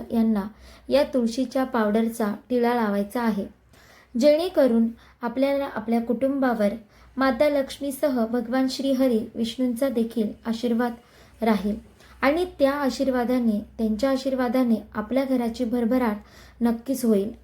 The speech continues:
आ-, आणि आपले भगवंत आपल्या पूजेचा स्वीकार देखील करतील. आणि म्हणूनच आपल्याला अशा प्रकारे तुळशीच्या, आ-,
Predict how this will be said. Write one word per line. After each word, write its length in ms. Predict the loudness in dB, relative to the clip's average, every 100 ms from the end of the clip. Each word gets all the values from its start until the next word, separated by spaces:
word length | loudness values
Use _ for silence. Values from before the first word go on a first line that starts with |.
| -8
आ-, 100 | -2 -2 -4 -18 -12 0
आणि 280 | 2 4 2
आपले 280 | 2 4
भगवंत 540 | 4 2 2 0 0 0 -2 -4 -18 -20 -8
आपल्या 300 | -4 0 0
पूजेचा 460 | 2 2 2 2 -2
स्वीकार 420 | -4 -6 -2 -2
देखील 320 | -2 -2 -4
करतील. 500 | 0 -2 0 -6 -6 -10 _
आणि 180 | 0 2
म्हणूनच 500 | 2 2 4 4 0 -8 -20 -20 -4
आपल्याला 400 | -2 2 2 2
अशा 220 | 0 0
प्रकारे 500 | 0 0 0 0 2 0 -6 _ _ -2
तुळशीच्या, 600 | -2 0 -2 0 0 -2 -6 -18 -20 -20 _ _ _ -4
आ-, 140 | -2